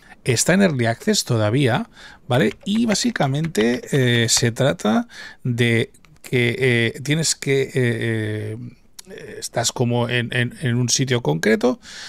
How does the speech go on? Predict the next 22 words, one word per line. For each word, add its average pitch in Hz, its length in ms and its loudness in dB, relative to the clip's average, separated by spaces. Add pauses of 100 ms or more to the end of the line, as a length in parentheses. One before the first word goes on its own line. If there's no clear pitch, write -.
(140)
eh, 127 320 2
y 160 120 -4
tienes 165 340 2
que 165 100 -2
intentar, 139 720 0 (100)
eh, 113 520 0
sobrevivir 117 680 2
durante 117 400 0
dieciocho 120 880 0
minutos 190 640 2 (1500)
sin 175 420 0
gritar. 127 460 2
Si 135 200 2
gritas, 185 600 0 (120)
eh, 117 300 0
termina 117 380 2
el 107 60 0
juego 160 440 0
y 131 140 0
mueres, 107 560 -4
¿vale? 156 240 0 (640)
Eh, 123 760 2